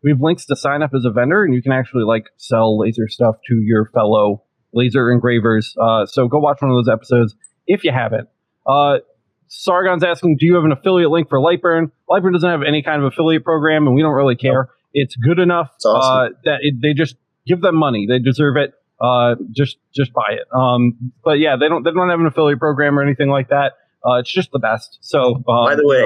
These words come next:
Speaker 1: know, they work really hard on it.
Speaker 2: I know, I was gonna say, Jason did a really cool interview with Alicia and May on Monday. So if you guys didn't see it, um, that was really fun to watch. He talked about what he did before and how he got into everything.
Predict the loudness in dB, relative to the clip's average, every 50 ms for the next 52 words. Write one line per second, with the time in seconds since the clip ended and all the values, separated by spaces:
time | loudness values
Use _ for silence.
0 | 2 0 0 0 2 0 -2 0 0 0 0 0 0 0 0 0 0 0 0 -2
1 | -4 _ _ _ _ _ _ _ _ _ _ _ _ _ -6 -2 0 2 4 4
2 | 4 2 2 2 2 0 2 2 0 0 0 0 -2 0 0 0 0 0 2 2
3 | 2 2 2 2 2 2 2 0 2 0 0 2 2 0 0 0 2 2 4 4
4 | 2 2 2 0 2 2 2 2 2 2 0 0 2 2 2 2 4 2 2 2
5 | 2 2 0 0 2 2 2 2 4 4 4 4 4 2 2 0 0 -2 -2 -2
6 | -2 0 0 0 0 -2 -2 -2 0 0 0 0 0 0 2 0 0 -2 _ -6
7 | -2 -2 0 0 0 -2 -2 0 0 0 2 2 2 2 2 0 0 0 0 2
8 | 2 2 4 4 2 2 0 -2 -4 -2 -2 -2 -2 -2 -2 -2 0 0 0 0
9 | 2 2 2 2 2 0 -2 -4 -4 -8 -2 2 2 4 4 2 2 0 0 0
10 | 0 2 2 2 2 2 0 0 0 0 0 0 0 -2 0 0 0 0 0 -2
11 | -4